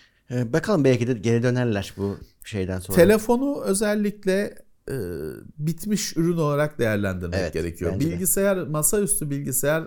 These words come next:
Speaker 2: modüler bir şey. Parçalarını sen tek tek seçiyorsun. Sen monte ediyorsun. Farklı bir kulvar. Laptop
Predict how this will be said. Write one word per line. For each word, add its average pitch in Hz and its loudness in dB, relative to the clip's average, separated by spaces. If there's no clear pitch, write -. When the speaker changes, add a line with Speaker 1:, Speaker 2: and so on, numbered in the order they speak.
Speaker 2:
modüler 170 -2
bir 98 -6
şey. 101 -4
Parçalarını 147 -4
sen 147 -2
tek 113 -4
tek 101 -4
seçiyorsun. 95 -4
Sen 156 0
monte 101 -2
ediyorsun. 90 -4
Farklı 208 -2
bir 135 -2
kulvar. - -8
Laptop 294 2